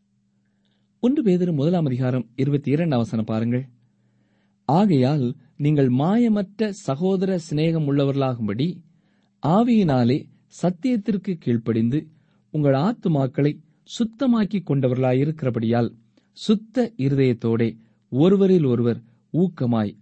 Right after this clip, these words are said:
அன்பு கூறுங்கள்." ஆவியினாலே சத்தியத்திற்கு கீழ்ப்படிந்து உங்கள் ஆத்துமாக்களை சுத்தமாக்கி கொண்டவர்களானபடியினால் என்று இங்கே சொல்லப்பட்டிருக்கிறது.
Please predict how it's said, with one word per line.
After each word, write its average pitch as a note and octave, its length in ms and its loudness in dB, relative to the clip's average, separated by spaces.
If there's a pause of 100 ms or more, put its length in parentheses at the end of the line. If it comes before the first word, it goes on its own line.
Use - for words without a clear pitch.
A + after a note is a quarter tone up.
(140)
அன்பு A2+ 300 -2
கூறுங்கள்." G2 580 -4 (1200)
ஆவியினாலே D#3+ 840 -2 (160)
சத்தியத்திற்கு G#3 840 -4
கீழ்ப்படிந்து B2 960 -2 (420)
உங்கள் A#2+ 400 -4
ஆத்துமாக்களை C#3+ 760 -6 (140)
சுத்தமாக்கி G3 720 -6
கொண்டவர்களானபடியினால் A2+ 1040 -4 (120)
என்று C#3 220 -2
இங்கே A2 280 -2
சொல்லப்பட்டிருக்கிறது. G2 760 -6